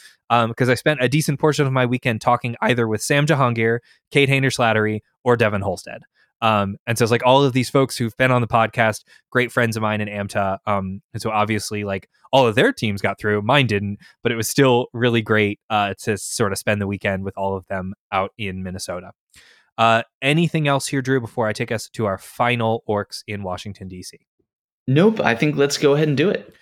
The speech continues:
Speaker 1: All right. So our sixth and final Orcs of week one, we had six bids, uh, right near me here in Washington, D C. Our six bids in order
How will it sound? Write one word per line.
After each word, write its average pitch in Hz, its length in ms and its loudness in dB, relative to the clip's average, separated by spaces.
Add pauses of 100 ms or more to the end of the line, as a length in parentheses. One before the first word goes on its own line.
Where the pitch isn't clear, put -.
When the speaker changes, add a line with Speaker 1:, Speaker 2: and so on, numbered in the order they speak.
(220)
Speaker 1:
All 127 140 4
right. 175 260 0
So 165 220 4
our 147 340 2
sixth - 540 -4
and 143 180 2
final 151 320 2
Orcs 139 360 0
of 135 180 0
week 131 360 -2
one, 135 580 0
we 123 140 2
had 110 220 0
six - 220 -6
bids, 147 380 0 (340)
uh, 107 320 2
right 123 260 0
near 120 220 2
me 143 240 2
here 139 240 0
in 127 240 0
Washington, 117 560 -2
D 107 180 -8
C. 107 360 -4
Our 104 100 -4
six - 220 -4
bids 151 180 0
in 147 80 2
order 123 300 2